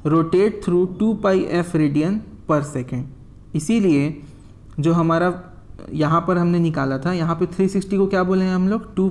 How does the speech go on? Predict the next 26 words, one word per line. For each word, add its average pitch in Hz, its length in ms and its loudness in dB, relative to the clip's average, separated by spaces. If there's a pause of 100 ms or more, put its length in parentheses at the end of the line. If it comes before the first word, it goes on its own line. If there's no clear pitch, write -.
(100)
पाई, 127 160 -4 (840)
ठीक 175 160 -2
है। 254 100 -2 (920)
और 170 300 2
यही 160 260 4
क्या 208 180 2
बता 202 240 2
रहा 202 120 2
था, 196 140 0
हमारा 190 400 0
स्पीड 190 380 -2
को 214 100 0
बता 202 260 0
रहा 202 120 0
था 214 140 -4 (220)
कि 170 80 0
कितने 175 420 2
स्पीड 214 420 0
से 208 160 0
हमारा 175 380 2
जो 175 160 2
फेजर 160 400 2
है 156 60 2
वो 151 160 2
रोटेट 147 440 2
होगा। 180 200 2